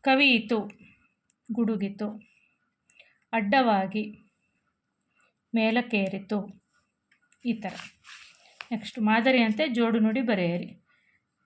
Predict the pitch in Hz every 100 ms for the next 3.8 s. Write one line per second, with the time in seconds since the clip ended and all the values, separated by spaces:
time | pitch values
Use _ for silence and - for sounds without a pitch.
0 | - 220 208 - - 196 202 202 247 202
1 | 175 - - 233 214 208 - 202 208 208
2 | 190 - 214 214 208 - 202 214 214 254
3 | 226 214 208 233 - - 220 -